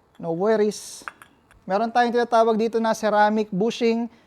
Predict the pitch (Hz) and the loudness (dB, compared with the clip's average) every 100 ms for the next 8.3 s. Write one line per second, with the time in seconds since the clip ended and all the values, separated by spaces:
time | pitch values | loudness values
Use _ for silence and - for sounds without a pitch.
0 | _ 208 214 240 262 269 - - 214 202 | _ -4 4 6 6 4 -4 -2 2 2
1 | 220 202 202 214 214 226 208 196 196 185 | 4 4 2 0 -2 0 0 0 0 2
2 | 220 226 240 240 226 214 214 - 208 196 | 2 4 2 4 4 4 4 -2 -2 -2
3 | 190 190 165 170 165 160 165 165 156 160 | 0 0 2 2 -2 -6 -6 -6 -6 -8
4 | 156 143 139 - 139 143 135 143 _ _ | -6 -4 -4 -8 -12 -12 -14 -18 _ _
5 | _ - 240 269 285 277 285 262 254 220 | _ -2 -2 0 -2 -2 -4 -2 0 0
6 | 240 233 247 247 214 202 196 190 202 208 | -2 -2 -2 0 0 -2 -2 -2 -2 -2
7 | - - 202 208 - _ _ _ _ _ | -6 -4 -2 -2 -6 _ _ _ _ _
8 | _ 160 156 | _ -12 -12